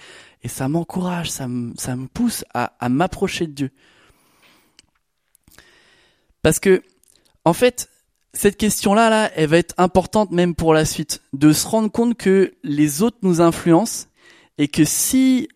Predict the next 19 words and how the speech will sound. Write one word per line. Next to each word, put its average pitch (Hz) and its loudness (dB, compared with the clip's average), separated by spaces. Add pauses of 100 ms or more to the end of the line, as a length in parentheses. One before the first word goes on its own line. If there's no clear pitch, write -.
(460)
on 165 4
prend, 220 2
on 151 6
a 160 4
les 143 0
personnes 254 2
qui - -8
nous 202 2
influencent, 196 0 (380)
nous 156 -4
poussent 233 2 (640)
à 147 6
aller 160 4 (300)
partout, 196 2 (360)
sauf - 6 (140)
en 139 2
direction 143 2
de 135 2
Dieu, 160 2